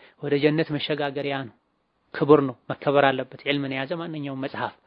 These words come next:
በሌሎች ነገሮች እንደዚህ አይነቱን ነገር ማድረግ እንጂ በዒልም መጽሐፎች ይሄን ማድረግ አይቻልም። ክብራቸውን መንካት ነው የሚሆነው። ሌላኛው ጥያቄ ለሴት ልጅ ከፍታ ያለው ሲራመዱ ድምፅ የሚያሰማ ጫማ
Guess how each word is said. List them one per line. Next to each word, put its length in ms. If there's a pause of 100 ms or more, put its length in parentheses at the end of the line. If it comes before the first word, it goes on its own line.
(280)
በሌሎች 340
ነገሮች 420
እንደዚህ 280
አይነቱን 340
ነገር 240
ማድረግ 340
እንጂ 160 (560)
በዒልም 340
መጽሐፎች 540
ይሄን 220
ማድረግ 340 (520)
አይቻልም። 520
ክብራቸውን 520
መንካት 360
ነው 100
የሚሆነው። 360 (1200)
ሌላኛው 280
ጥያቄ 280 (180)
ለሴት 300
ልጅ 180 (140)
ከፍታ 440
ያለው 360 (280)
ሲራመዱ 560
ድምፅ 260
የሚያሰማ 720
ጫማ 280